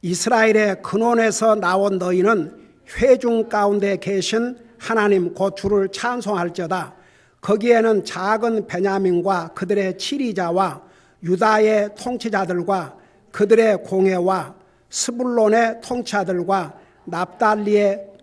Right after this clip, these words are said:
통치자들이 있도다." 아멘. 앉으시기 바랍니다.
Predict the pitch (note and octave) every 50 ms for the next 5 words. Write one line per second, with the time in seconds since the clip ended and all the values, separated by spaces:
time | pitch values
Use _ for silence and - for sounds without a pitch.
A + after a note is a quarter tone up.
0 | _ - - - B3+ C4 B3 - A#3 G3+ G3+ F#3 E3+ D#3+ F3 F#3+ A3 A#3+ - G#3
1 | E3 D#3+ - F3+ E3 D#3 F3+ F#3 G3 G3+ G3+ - - - _ _ _ - D#3+ C#3+
2 | D3 D#3 D#3+ E3+ F3 F3 F3 F3 E3+ F#3 F#3+ F3 D3+ B2+ - - - - - F3
3 | F3 F3 E3 - C#3 A#2+ D#3+ F3 E3+ D#3 C3+ - C3+ D#3 F#3+ A3